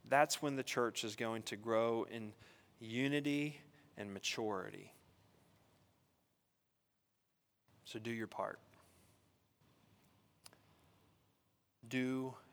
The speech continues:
your part. You don't have to do my part. You don't have to do the person beside you's part. You need to do your part.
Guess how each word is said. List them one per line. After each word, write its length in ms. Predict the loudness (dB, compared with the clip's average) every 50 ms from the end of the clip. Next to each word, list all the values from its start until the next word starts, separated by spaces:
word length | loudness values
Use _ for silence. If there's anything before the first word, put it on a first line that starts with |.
| -20 -18 -10
your 540 | -4 0 0 2 2 2 2 0 -2 -4 -8 -14 -18 -20 -20 -20 -20 -10
part. 240 | -6 -6 -6 -6 -8 -12 -20 -20 -20 -20 -20 -20 -20 -20 -20 -20 _ _ _ _ _ _ _ _ _ _ -20 -20 -20 -20 -20 -20 -20 _ -20 -20 _ _ _ _ _ _ _
You 80 | -6 -4
don't 80 | -2 -2
have 140 | -2 -2
to 80 | -4 -4
do 120 | -4 -2
my 220 | -2 0 0 0 0
part. 320 | 0 0 0 0 0 -2 -8 -16 -20 -20 -20 -20 -20 -20 -20 -20 -20 _ _ _ -4
You 80 | 0
don't 60 | 2
have 80 | 2 2
to 80 | 0 0
do 360 | 0 2 2 2 2 0 -2 -6 -10 -20 -20 -20 -20 -20 -18
the 60 | -2
person 300 | 0 2 2 2 0 -2
beside 420 | -4 -2 2 4 4 4 4 2
you's 160 | -2 -8 -10 -10
part. 340 | -8 -6 -6 -6 -6 -8 -12 -20 -20 -20 _ _ _ _ _ _ -12 -8
You 80 | -6
need 140 | -4 -4 -4
to 60 | -4
do 100 | -2 -2
your 220 | -2 -2 -2 -4 -4
part. 340 | -6 -8 -10 -10 -10 -10